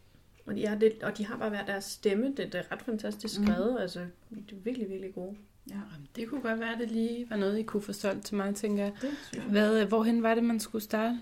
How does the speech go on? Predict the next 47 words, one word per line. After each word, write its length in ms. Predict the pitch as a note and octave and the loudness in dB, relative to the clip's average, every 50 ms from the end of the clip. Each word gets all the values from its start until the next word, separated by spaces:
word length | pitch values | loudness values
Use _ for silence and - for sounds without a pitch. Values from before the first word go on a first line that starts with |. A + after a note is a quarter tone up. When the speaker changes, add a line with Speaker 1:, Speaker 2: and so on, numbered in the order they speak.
| - - | 0 0
Speaker 3:
Det 80 | A3 | 2
var 60 | A3+ | 4
her 200 | A3+ A#3 A3+ A3 | 6 8 8 8
hos 200 | A3 A3+ A3+ A3+ | 8 6 4 4
Grisha-trilogien. 1040 | G#3 - B3 A#3+ A#3 - - B3 B3 A#3 - - - A#3+ A3+ A3 G#3 - A3 G#3 A3 A3+ | 4 6 6 6 6 6 4 2 2 2 0 -2 0 2 2 2 2 0 0 0 0 0
Speaker 2:
Ja, 260 | G#3+ - - - - | -2 -4 -8 -8 -6
Grisha-trilogien. 720 | G#3+ G#3 - B3 A#3 - A#3 G#3+ G3+ G3 F#3+ F#3 F#3 F#3+ - | -6 -4 -4 -4 -4 -2 -2 -2 -2 -2 -4 -8 -10 -10 -8
Og 140 | G#3 G#3 | -8 -6
så 100 | G#3 A3 | -2 0
er 60 | G#3+ G#3 | 2 2
der 100 | G3+ G3+ | 2 2
den 200 | G3+ G3 G3 G3 | 0 -2 -4 -4
Six 280 | - - A3+ A3 - | -6 -6 -6 -4 -4
of 120 | G#3 G#3 - | -6 -6 -6
Crows, 380 | - - F#3+ F#3 G3 G3+ G#3 | -2 0 0 0 0 0 -4
hedder 220 | - G#3 G3 F#3+ - | -4 -4 -6 -4 -6
duologien. 680 | F#3+ F#3+ F#3+ F#3+ G3 F#3 - - G3 F#3 - G3+ - - - - - - | -8 -8 -8 -8 -10 -12 -12 -12 -10 -10 -8 -10 -10 -14 -18 -20 -16 -10
Og 140 | - G#3 G#3 | -10 -8 -6
Tornenes 400 | - G#3 G3 F#3+ G3 G3+ G3+ G#3 | -4 -4 -4 -2 0 -2 -2 -2
Sprog 360 | - - - F3 E3 - - - - - | -4 -6 -8 -8 -8 -8 -8 -14 -16 -14
hedder 220 | G#3 F#3+ E3 D3 - - | -12 -10 -10 -10 -10 -10
eventyrsamlingen. 720 | E3+ E3 E3 - - G3 - G3+ G3 G3+ G3+ G3+ G3+ G#3 - - _ F#3 | -10 -10 -10 -10 -12 -14 -14 -14 -14 -14 -14 -14 -14 -14 -16 -18 _ -12
Speaker 3:
Yes. 640 | F3+ F3 E3+ E3+ D#3+ - - - - - - - - - - - - - - - - - _ - - - - - - - - - - _ _ _ _ - - - - | -10 -8 -8 -10 -10 -12 -12 -12 -14 -14 -16 -18 -20 -20 -20 -20 -20 -20 -20 -20 -20 -20 _ -20 -20 -20 -20 -20 -20 -20 -20 -20 -20 _ _ _ _ -20 -20 -18 -12
Speaker 1:
Godt. 160 | - B3 C#4+ | -8 -8 -6
Speaker 2:
Ja. 60 | - - - - | -6 -8 -10 -10
Speaker 1:
Og 100 | - - | -10 -10
så 200 | - - C4 B3 | -2 0 2 2
kan 120 | A#3+ B3 A3+ | 2 2 2
man 120 | G3 F#3 F3+ | 0 0 -2
læse 280 | F3+ E3 E3 - - | -2 -4 -6 -6 -6
Den 80 | F3 E3+ | -8 -6
besatte 360 | E3+ E3 - - - - - | -6 -6 -6 -6 -6 -6 -8
konge. 240 | - - F3+ F#3 G3+ | -10 -10 -8 -8 -6
Speaker 3:
Og 40 | G3 | -6
så 220 | - - A#3+ A#3+ | 2 4 6 8
kan 80 | A#3+ B3+ | 8 8
man 120 | A3 G3+ | 8 6
få 80 | F3+ F#3+ | 6 6
lov 80 | F3+ | 6
til 160 | E3 D#3+ D#3+ D#3+ | 6 6 4 2
at 80 | D#3 | 2
læse 220 | D#3+ D3+ D3 D3 - | 0 0 0 -2 -2
den, 60 | - F3 | 0 0
Speaker 2:
Og 40 | D#3+ | 2
Speaker 3:
ja. 40 | D#3+ | 2
Speaker 2:
alle 240 | F#3+ G#3+ A3+ B3 A3 | 2 2 4 4 4
de 100 | G#3 A3+ | 6 6